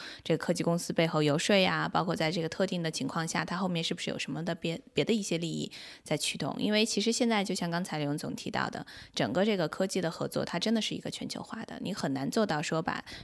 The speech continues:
彼此完全切割开。那在这个基础上，我们其实之前也聊，我也提过说，其实美国的半导体行业一直以来对这个技术，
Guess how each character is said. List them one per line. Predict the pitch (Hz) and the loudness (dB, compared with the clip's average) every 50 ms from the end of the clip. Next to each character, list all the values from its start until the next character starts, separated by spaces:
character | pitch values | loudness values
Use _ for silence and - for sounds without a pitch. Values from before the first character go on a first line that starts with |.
| - - | -6 -4
彼 | 165 170 | -2 0
此 | - - - - 101 - | 0 0 0 0 0 2
完 | 120 135 143 196 | 2 0 0 0
全 | - - - - | -2 -4 -4 -4
切 | - - - | -4 -4 -4
割 | - - - | -6 -6 -6
开。 | - - - - - - - - - - - | -6 -6 -8 -8 -10 -12 -16 -18 -12 -2 2
那 | 220 220 214 190 | 6 6 6 6
在 | 180 202 226 214 208 | 6 6 6 6 6
这 | 214 240 | 6 6
个 | 220 190 | 4 4
基 | 190 - | 4 2
础 | 196 - 160 147 | 0 0 0 0
上， | - 175 160 156 | 0 0 0 0
我 | - - | 0 -2
们 | - - | -2 -2
其 | 160 - 160 | -2 0 0
实 | 165 - 170 | 0 -2 -2
之 | 170 - 175 | -2 -2 -2
前 | 175 - 165 151 147 156 - - - - - - - | -2 -2 -2 -2 -2 -4 -6 -8 -14 -20 -20 -6 -2
也 | 147 143 | -2 0
聊， | 131 120 127 120 | 0 0 2 2
我 | 135 151 | 4 4
也 | 156 | 4
提 | 151 - - 151 - | 2 2 0 -2 2
过 | - 165 160 | 2 2 2
说， | 160 - 160 147 147 | 2 2 2 2 0
其 | 151 - - 165 | 0 0 0 2
实 | 180 - | 2 4
美 | 240 214 160 127 | 4 4 2 2
国 | - - 127 | 0 -2 -2
的 | 135 135 135 | -2 -2 -2
半 | 139 - 165 | 0 -2 0
导 | 160 143 | 0 0
体 | 156 - - | -2 -2 -4
行 | - - - - | -6 -4 -2 -2
业 | - | -2
一 | - 196 214 | 0 0 0
直 | 202 - 165 | 0 0 -2
以 | 151 - | -2 -2
来 | - 170 196 | -2 -4 -4
对 | - - 156 | -2 -2 0
这 | 147 - 151 | 0 0 -2
个 | 151 - | -2 -2
技 | - - 165 | -2 -2 -2
术， | 160 - - 156 - | -2 -2 -4 -6 -6